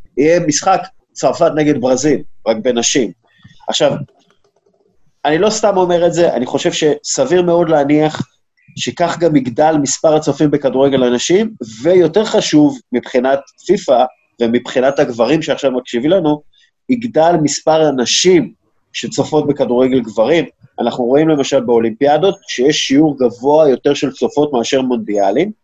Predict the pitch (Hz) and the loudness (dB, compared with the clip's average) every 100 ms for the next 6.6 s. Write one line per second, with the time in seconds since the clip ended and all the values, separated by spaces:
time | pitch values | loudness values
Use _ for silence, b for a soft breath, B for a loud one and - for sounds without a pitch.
0 | _ _ _ 113 113 123 156 151 135 127 | _ _ _ -4 -2 -2 0 0 0 0
1 | 120 - 113 156 156 - - 190 185 - | -2 -2 0 0 0 -6 0 2 2 -2
2 | _ _ _ _ - - 127 123 123 120 | _ _ _ _ -10 -2 2 4 4 2
3 | 120 - _ _ - 127 151 190 - - | 0 -4 _ _ -12 0 2 2 -4 -8
4 | - 147 139 123 120 180 160 127 151 151 | -2 0 0 -2 0 0 0 0 -2 -2
5 | 147 - 147 - 120 - - 156 143 - | -4 -2 -2 -2 -6 -6 -2 0 0 0
6 | 120 139 123 165 170 | 2 2 2 2 0